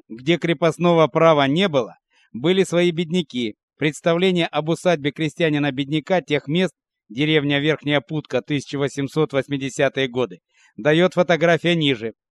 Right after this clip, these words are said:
Смотри иллюстрацию семь. Об этой постройке сообщается: дом построен крестьянином-бедняком Никитой Алексеевичем Пятницыным.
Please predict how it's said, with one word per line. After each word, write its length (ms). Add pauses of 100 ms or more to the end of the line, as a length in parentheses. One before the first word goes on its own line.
(140)
Смотри 600
иллюстрацию 800
семь. 400 (640)
Об 240
этой 260
постройке 540
сообщается: 840
дом 280
построен 520
крестьянином-бедняком 1200
Никитой 440
Алексеевичем 880 (200)
Пятницыным. 680